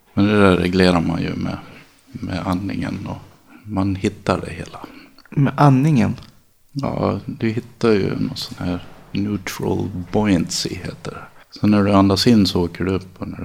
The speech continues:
Speaker 1: du andas ut, du får ha vikter så att du liksom styr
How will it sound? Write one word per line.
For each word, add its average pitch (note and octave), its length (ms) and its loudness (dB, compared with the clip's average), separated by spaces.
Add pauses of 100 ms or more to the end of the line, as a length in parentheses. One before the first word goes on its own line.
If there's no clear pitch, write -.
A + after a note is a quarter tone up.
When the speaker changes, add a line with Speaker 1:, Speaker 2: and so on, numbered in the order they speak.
Speaker 1:
du F2 100 -10 (600)
andas F2 380 -4
ut, - 120 -6
du F#2+ 80 -2
får F#2+ 140 0
ha F#2 100 6
vikter F#2+ 480 0
så - 160 -8
att - 140 -16
du F2 140 -8
liksom - 440 -10 (880)
styr - 340 -6